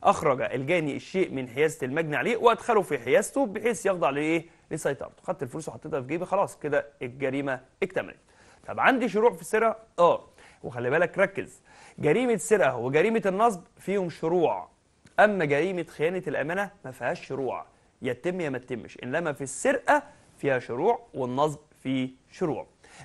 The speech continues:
الشروع في السرقة يتحقق بكل فعل يؤتيه الجاني، يؤتيه الجاني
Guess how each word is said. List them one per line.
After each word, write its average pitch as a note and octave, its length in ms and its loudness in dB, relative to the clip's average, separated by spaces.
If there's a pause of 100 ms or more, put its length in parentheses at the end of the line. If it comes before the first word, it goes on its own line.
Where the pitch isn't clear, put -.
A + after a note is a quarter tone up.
الشروع D4+ 340 2
في F4 100 -12
السرقة G3+ 520 0
يتحقق G3+ 460 0
بكل F3 440 0
فعل F#3 240 2
يؤتيه D#3+ 220 -2
الجاني، E3 360 -2 (160)
يؤتيه C3+ 400 -4
الجاني D#3+ 420 0